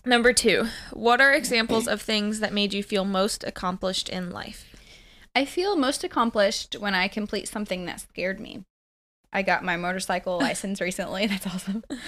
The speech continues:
Speaker 2: And I was so scared, but it's something I've always wanted.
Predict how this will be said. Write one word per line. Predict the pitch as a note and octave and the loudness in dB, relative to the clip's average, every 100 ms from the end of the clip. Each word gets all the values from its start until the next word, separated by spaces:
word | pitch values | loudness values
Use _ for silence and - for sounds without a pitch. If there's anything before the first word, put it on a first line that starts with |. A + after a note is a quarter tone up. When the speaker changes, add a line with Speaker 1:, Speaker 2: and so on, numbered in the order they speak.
| - - - F#3+ | -12 -14 -12 -2
Speaker 2:
And | F#3 | 2
I | |
was | F#3+ G3 | 2 2
so | A3+ A3+ | 2 2
scared, | - - G3 F3+ F3+ F#3+ - | 0 2 4 4 2 -2 2
but | G3 | 4
it's | F3+ - | 4 2
something | G3+ G#3 F#3+ | -2 0 0
I've | F3 | 0
always | E3+ E3 | 0 -2
wanted. | F3+ G#2 G2+ G#3 | -4 -6 -8 -10